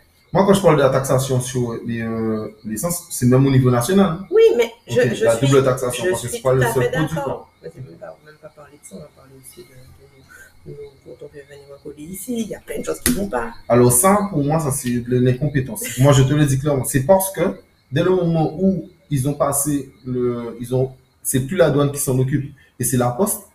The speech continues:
Speaker 1: Le, les postiers n'ont pas les compétences douanières, donc c'est ce qui fait que
Speaker 2: Je dis que c'est
Speaker 1: ça,
Speaker 2: du
Speaker 1: ça a
Speaker 2: racket.
Speaker 1: augmenté.
Speaker 2: On parle d'incompétence, moi je parle de racket.
Speaker 1: Moi,
Speaker 2: C'est simple.
Speaker 1: moi,
Speaker 2: Racket
Speaker 1: personnellement,
Speaker 2: organisée,
Speaker 1: je,
Speaker 2: mais
Speaker 1: je,
Speaker 2: racket.
Speaker 1: oui, mais moi pour l'instant, je vois, je vois surtout de l'incompétence, et je pense que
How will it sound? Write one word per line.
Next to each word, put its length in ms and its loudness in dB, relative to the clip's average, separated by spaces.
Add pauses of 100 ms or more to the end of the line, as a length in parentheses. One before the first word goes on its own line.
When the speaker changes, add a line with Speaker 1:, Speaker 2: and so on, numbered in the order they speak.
(360)
Speaker 1:
Le, 360 -4
les 140 4
postiers 420 0
n'ont 180 2
pas 140 0
les 100 -2
compétences 640 -4
douanières, 580 -4
donc 260 -2
c'est 120 -4
ce 120 -2
qui 120 -10
fait 220 -4
que 320 -4
Speaker 2:
Je 140 -16
dis 180 -14
que 100 -10
c'est 140 -6
Speaker 1:
ça, 100 -4
Speaker 2:
du 60 -6
Speaker 1:
ça 120 0
a 20 2
Speaker 2:
racket. 180 2
Speaker 1:
augmenté. 360 0 (100)
Speaker 2:
On 180 0
parle 140 -4
d'incompétence, 520 0
moi 100 -4
je 100 -4
parle 240 -4
de 60 -2
racket. 420 -6 (120)
Speaker 1:
Moi, 200 4
Speaker 2:
C'est 180 0
simple. 120 -4 (260)
Speaker 1:
moi, 100 8
Speaker 2:
Racket 140 10
Speaker 1:
personnellement, 400 6
Speaker 2:
organisée, 260 4
Speaker 1:
je, 60 4
Speaker 2:
mais 100 4
Speaker 1:
je, 60 2
Speaker 2:
racket. 340 4 (220)
Speaker 1:
oui, 240 2
mais 80 4
moi 220 4
pour 100 -2
l'instant, 200 -2
je 40 -4
vois, 180 -2
je 80 -6
vois 220 -4
surtout 260 -10
de 80 -6
l'incompétence, 420 -8
et 60 -10
je 80 -8
pense 180 -6
que 400 -4